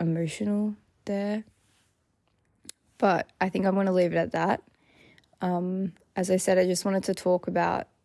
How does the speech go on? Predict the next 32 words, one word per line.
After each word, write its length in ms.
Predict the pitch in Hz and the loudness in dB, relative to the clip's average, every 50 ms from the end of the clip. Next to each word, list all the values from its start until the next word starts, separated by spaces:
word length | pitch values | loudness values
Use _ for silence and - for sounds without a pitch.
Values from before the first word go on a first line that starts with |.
| _ _ - | _ _ -6
my 160 | 190 180 190 | -4 -4 -2
anxiety 720 | - - 101 202 202 98 95 - - - - - - 101 - - | -2 -2 -2 -2 -2 -2 -2 -2 -2 -4 -4 -4 -4 -6 -4 -2
because, 560 | - 175 170 - - 175 175 175 170 - - - - - - - _ _ _ _ _ _ _ _ _ _ - | -2 -4 -2 0 2 2 2 2 -2 -6 -10 -12 -16 -20 -20 -20 _ _ _ _ _ _ _ _ _ _ -2
you 100 | 190 180 | 0 2
know, 60 | 175 | 2
I 280 | - 160 165 170 165 - - - - - _ | 4 4 4 4 4 0 -8 -20 -20 -10 _
always 320 | - 202 196 202 202 202 - | 2 4 6 8 6 6 4
talk 200 | - - 180 - | 2 0 0 0
about 420 | 175 170 165 165 165 160 - - - - _ - | 0 0 2 2 2 0 -2 -4 -8 -14 _ -4
my 180 | 190 185 170 151 | 0 2 4 4
eating 240 | - 156 151 156 156 | 4 4 2 2 0
disorder 640 | 185 151 - - 156 156 156 151 151 156 156 151 - _ _ _ | 0 -2 -2 0 0 2 2 2 2 0 0 -4 -8 _ _ _
because 300 | - - 170 - 190 170 | -4 -4 -4 -2 0 2
that 140 | 170 151 - | 4 4 6
was 140 | 156 170 165 | 6 4 6
a 40 | 170 | 6
massive 540 | 165 160 160 160 165 156 - - 160 165 - | 4 4 4 4 2 0 0 0 -2 -2 -2
part 240 | - 156 151 151 | -2 0 0 2
of 60 | 151 160 | 2 2
my 160 | 156 156 151 | 2 4 4
life, 440 | 151 147 143 147 180 - - - - - - - - - - - _ _ _ | 4 4 4 2 0 -2 -6 -14 -20 -20 -20 -20 -20 -20 -20 -20 _ _ _
but 340 | - 180 175 170 165 160 - - - - - | 6 6 8 8 6 2 -2 -8 -14 -8 -2
I 280 | - - - - - - - _ _ _ _ - | 0 2 2 2 0 -2 -6 _ _ _ _ -2
avoid 400 | 156 165 160 170 170 180 190 185 | 0 0 4 6 6 8 6 6
talking 340 | - - 170 165 160 - 170 | 2 2 2 2 4 4 2
about 220 | 165 - 156 156 | 4 4 2 2
my 80 | 156 156 | 0 0
anxiety 560 | 156 160 160 165 160 156 156 165 165 165 165 | 0 0 0 0 0 2 2 2 2 2 0
because 680 | 175 185 180 175 - - - 175 170 170 - - - - _ _ _ _ _ _ _ _ _ _ - | 0 -2 -4 -6 -4 -2 -2 -2 -2 -2 -6 -8 -10 -12 _ _ _ _ _ _ _ _ _ _ -4
I 80 | - 175 | -4 -2
feel 260 | - - 170 165 160 | 0 4 6 6 8
like 460 | 156 147 147 151 151 - - - - | 8 6 4 2 -2 -6 -12 -20 -18